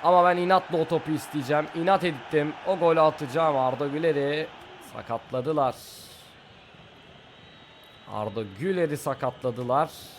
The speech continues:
Yerden kalkabilmiş değil.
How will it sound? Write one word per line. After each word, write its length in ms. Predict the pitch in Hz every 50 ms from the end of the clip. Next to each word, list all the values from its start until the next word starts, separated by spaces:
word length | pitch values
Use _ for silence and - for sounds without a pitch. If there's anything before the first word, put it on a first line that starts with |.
| - - - - - - - - - - - - - - - - - - - - - - - - - - -
Yerden 500 | 110 113 113 113 113 107 110 131 131 131 131 - -
kalkabilmiş 840 | 127 120 120 117 - 139 123 120 123 127 131 135 127 - - -
değil. 320 | 151 151 135 123 120 127